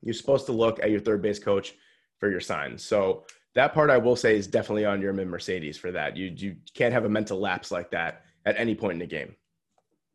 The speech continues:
But does that warrant the response by Tony La Russa to com-,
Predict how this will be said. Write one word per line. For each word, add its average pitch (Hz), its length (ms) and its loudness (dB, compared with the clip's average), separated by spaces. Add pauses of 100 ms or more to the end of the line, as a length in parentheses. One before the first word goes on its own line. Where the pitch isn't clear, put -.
(120)
But 104 440 2 (480)
does 117 160 -2
that 127 260 4
warrant 123 280 4
the 117 80 0
response 110 520 0
by 104 140 4
Tony 110 280 0
La 95 120 -4
Russa 107 440 0
to 95 80 -12
com-, 101 140 -8